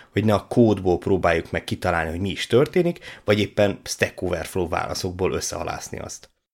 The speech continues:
Na persze, ne feledkezzünk el a meetingekről sem.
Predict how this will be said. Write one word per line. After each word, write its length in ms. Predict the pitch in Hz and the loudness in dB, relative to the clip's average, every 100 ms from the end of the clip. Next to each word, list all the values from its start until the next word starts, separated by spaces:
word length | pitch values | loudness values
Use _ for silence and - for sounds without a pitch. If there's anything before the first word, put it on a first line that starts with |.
| _ _ | _ _
Na 100 | 196 | 4
persze, 300 | 160 - 98 | 4 4 2
ne 140 | 101 | 2
feledkezzünk 640 | - 90 - 101 87 87 | 2 0 2 -2 -2 -4
el 100 | 90 | -4
a 40 | 87 | -4
meetingekről 720 | 85 82 85 82 76 - 78 | -4 -8 -6 -6 -6 -4 -4
sem. 340 | - - - | -4 -6 -10